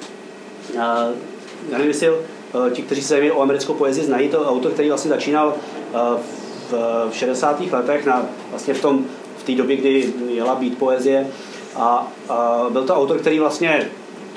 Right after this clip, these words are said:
zazářil jako ohromná hvězda, vydal sbírku Monolit-, Monolitos a pak najednou zmizel. A zmizel někam na řecký ostrovy, tam se seznámil s nějakou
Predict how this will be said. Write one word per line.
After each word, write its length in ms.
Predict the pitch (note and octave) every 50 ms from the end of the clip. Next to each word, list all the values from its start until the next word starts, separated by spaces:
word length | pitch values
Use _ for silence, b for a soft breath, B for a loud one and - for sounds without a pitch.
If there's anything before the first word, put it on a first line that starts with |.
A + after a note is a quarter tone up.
| - - - - - -
zazářil 360 | - D3+ C#3+ C#3+ C3+ C#3 D3+
jako 140 | D3+ - F3+
ohromná 320 | C#3+ C#3+ D3 D3 D#3 D#3+
hvězda, 460 | D#3 D3 C3 B2+ B2+ B2+ C#3+ C#3+ D3
vydal 220 | D3 C3+ C3+ C3+ C3
sbírku 300 | B2+ C3+ C#3 C3 D#3 D3
Monolit-, 380 | C3 C3 C3 C3 B2+ C3 C3+ - - - - -
Monolitos 720 | A#2 G2+ G#2 A#2+ C3 C#3 C#3+ C3+ B2+ - C3+ D3+ D#3+ - - - B B B B B B B B - - - -
a 40 | -
pak 100 | D3+ D3
najednou 220 | E3+ F3 F3 D#3+
zmizel. 460 | D3+ D#3+ D3+ D3 C#3+ C#3 A2+ G2 G2 - - - - - - -
A 80 | - A#2+
zmizel 420 | A2 C#3 D3+ D3 D3 E3+ E3+ E3+
někam 180 | D#3+ D3+ F3 E3+
na 60 | D#3+
řecký 280 | D#3+ D#3+ D#3+ - F3+
ostrovy, 400 | D#3+ C3 - - D3 D3 D3 D#3
tam 160 | D3+ D3 C#3 C3+
se 140 | C3 D#3+
seznámil 440 | - - C#3 A#2 C#3 C#3 C#3 C#3+ C#3
s 60 | C3+
nějakou 360 | C#3+ C#3+ C#3 C3+ D#3 C#3+ B2